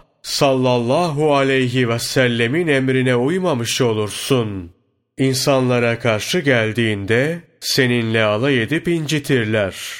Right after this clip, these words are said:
Bu zahmete tahammül edecek olgunlukta değilsin.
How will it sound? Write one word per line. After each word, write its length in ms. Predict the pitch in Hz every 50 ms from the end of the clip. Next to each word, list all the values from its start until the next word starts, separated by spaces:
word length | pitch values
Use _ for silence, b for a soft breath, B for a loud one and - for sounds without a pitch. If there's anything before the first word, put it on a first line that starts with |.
| - - _ _ _ _ _ _
Bu 220 | - 107 113 147 156
zahmete 760 | 135 117 151 139 135 131 127 127 127 123 123 131 120 117 113
tahammül 540 | - 127 120 117 117 120 117 123 147 180 175
edecek 520 | 156 139 131 135 131 123 127 127 123 123 127
olgunlukta 840 | 120 120 117 110 120 113 110 110 110 - - - 180 175 151 123
değilsin. 920 | 139 127 117 107 101 92 - - - - 131 123 110 104 98 92 85 82